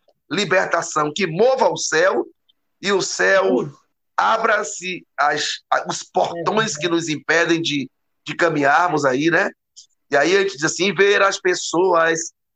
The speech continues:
Speaker 1: sendo libertas, conhecendo a verdade e proclamando que Jesus Cristo é o Senhor. Eu quero dançar como Davi dançou.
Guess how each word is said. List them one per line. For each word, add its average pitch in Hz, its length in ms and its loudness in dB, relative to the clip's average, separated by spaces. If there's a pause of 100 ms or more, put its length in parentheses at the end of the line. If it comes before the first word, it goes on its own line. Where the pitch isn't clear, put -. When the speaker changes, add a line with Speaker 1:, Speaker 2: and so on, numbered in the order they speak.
Speaker 1:
sendo 196 480 0
libertas, 226 1160 0 (320)
conhecendo 165 1120 0 (560)
a 285 180 4
verdade 247 920 2
e 240 640 -2 (580)
proclamando 165 840 2
que 151 120 -6
Jesus 165 460 0
Cristo 190 320 -2
é 160 40 2
o 160 40 2
Senhor. 226 920 2 (480)
Eu 226 200 0
quero 240 340 2
dançar 226 540 0
como 202 300 -8
Davi 208 440 -2
dançou. 160 480 -2